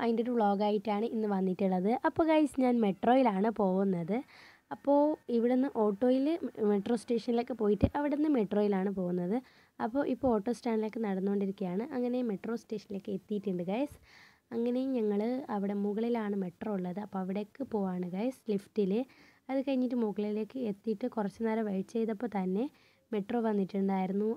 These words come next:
അപ്പോൾ ഗായ്സ്, എനിക്ക് നല്ല, ഏഹ്, ഒരു എക്സൈറ്റ്മെന്റ് ഉണ്ടായിരുന്നു. കാരണം ഞാൻ ആദ്യമായിട്ടാണ് മെട്രോയിൽ പോകുന്നത്. അപ്പോൾ നല്ല എക്സ്പീരിയൻസ് ആയിരുന്നു. അത് കഴിഞ്ഞിട്ട് ഞാൻ ആ മെട്രോയിൽ നിന്ന് ഇറങ്ങി വേറൊരു മെട്രോയിലേക്ക് കയറാണ്. അങ്ങനെ ആ മെട്രോയിലും പോയതിന്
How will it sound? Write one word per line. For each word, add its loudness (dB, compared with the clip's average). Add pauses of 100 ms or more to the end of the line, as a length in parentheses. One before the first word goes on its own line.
അപ്പോൾ -4
ഗായ്സ്, 0 (380)
എനിക്ക് -2
നല്ല, 0 (880)
ഏഹ്, 0 (640)
ഒരു 2
എക്സൈറ്റ്മെന്റ് 0
ഉണ്ടായിരുന്നു. 0 (100)
കാരണം 0
ഞാൻ 0 (100)
ആദ്യമായിട്ടാണ് 0
മെട്രോയിൽ -2 (100)
പോകുന്നത്. -4 (140)
അപ്പോൾ -8 (140)
നല്ല -2 (100)
എക്സ്പീരിയൻസ് -2
ആയിരുന്നു. -2 (500)
അത് 0
കഴിഞ്ഞിട്ട് 0 (100)
ഞാൻ -2 (240)
ആ -2 (120)
മെട്രോയിൽ -2
നിന്ന് 0
ഇറങ്ങി -2 (100)
വേറൊരു -2
മെട്രോയിലേക്ക് -2 (100)
കയറാണ്. -2 (580)
അങ്ങനെ 0 (200)
ആ 0 (120)
മെട്രോയിലും 0
പോയതിന് 0